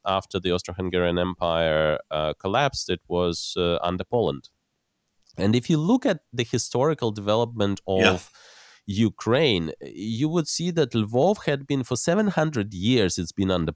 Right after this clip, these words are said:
Speaker 1: Poland or Austro-Hungarian Empire, but, but mostly Poland.
Speaker 2: Yeah.
Speaker 1: And the rest of,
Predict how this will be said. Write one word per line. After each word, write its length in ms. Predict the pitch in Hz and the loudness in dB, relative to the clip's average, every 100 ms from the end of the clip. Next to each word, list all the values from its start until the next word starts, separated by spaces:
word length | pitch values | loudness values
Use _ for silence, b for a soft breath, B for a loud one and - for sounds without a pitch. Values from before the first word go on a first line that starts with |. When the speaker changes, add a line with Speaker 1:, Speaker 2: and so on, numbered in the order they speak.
| - | 2
Speaker 1:
Poland 440 | 107 113 69 - - | 4 4 0 -4 0
or 240 | 113 113 113 | 2 4 0
Austro-Hungarian 640 | - 98 101 98 101 95 | 0 -2 -2 0 2 2
Empire, 340 | 123 156 90 87 | 2 2 2 2
but, 280 | 98 90 | 0 -2
but 100 | 101 92 | -4 -2
mostly 400 | 113 123 147 - | 4 4 4 0
Poland. 540 | 92 - 123 95 - _ B B B B 131 | -2 2 2 2 -4 _ B B B B 2
Speaker 2:
Yeah. 160 | 131 | 4
Speaker 1:
And 140 | 127 123 | 4 4
the 100 | 156 | 4
rest 320 | 240 330 - | 6 4 4
of, 200 | 185 | 2